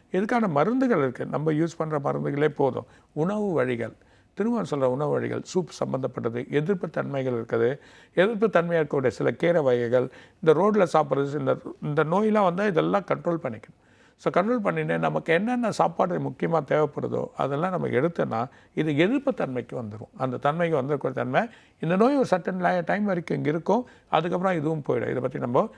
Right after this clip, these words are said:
கவலைப்பட வேண்டாம். ஒரு ரெண்டு மாசம் தான் இதோட வழி இருக்கும். பிப்ரவரி, மார்ச் இந்த குளிர்காலத்தோட வழியில தான் இருக்கும்.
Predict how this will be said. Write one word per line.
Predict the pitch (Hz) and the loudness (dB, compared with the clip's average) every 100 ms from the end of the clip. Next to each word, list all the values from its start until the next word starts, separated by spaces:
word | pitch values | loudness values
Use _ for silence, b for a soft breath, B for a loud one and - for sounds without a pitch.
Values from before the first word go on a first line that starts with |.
| B | B
கவலைப்பட | - 139 151 143 123 | -4 0 2 2 0
வேண்டாம். | 113 113 165 - - | 0 0 0 -2 -4
ஒரு | 143 | -2
ரெண்டு | 143 165 185 | 0 -2 0
மாசம் | 170 165 156 | 0 0 -2
தான் | 156 | 0
இதோட | 123 120 | 0 0
வழி | 117 131 | 0 0
இருக்கும். | 120 104 120 - B B - | 0 -2 -10 -12 B B -8
பிப்ரவரி, | 151 170 165 151 | 4 6 6 4
மார்ச் | 135 131 139 | 2 0 -2
இந்த | 131 110 | -4 0
குளிர்காலத்தோட | 160 175 160 139 131 127 117 | 0 2 4 2 2 0 2
வழியில | 120 117 | 2 2
தான் | 113 113 | 2 0
இருக்கும். | 104 143 214 | 0 0 -2